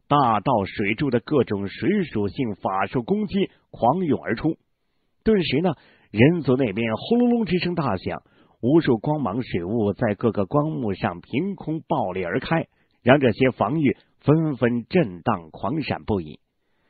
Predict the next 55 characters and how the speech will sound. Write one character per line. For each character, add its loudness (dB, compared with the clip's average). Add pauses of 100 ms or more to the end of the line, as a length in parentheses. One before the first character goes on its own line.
(420)
一 6
些 4
防 0
御 2
力 2
略 4
弱 4
的 0
光 -2
幕 0 (180)
则 2
当 0
场 -8
粉 -8
碎， -6 (560)
里 6
面 4
人 4
族 2
弟 4
子 -2
立 4
刻 0
被 2
随 0
后 -6
而 0
至 2
的 6
各 6
种 2
法 2
术 4
攻 2
击 0 (420)
淹 6
没 0
了 -10
进 -10
去。 -6 (880)
就 4 (220)
在 4
这 4
个 2
时 2
候， -2 (320)
在 6
一 -4
名 2
人 2
族 -4
灵 0
师 -2
的 0
怒 2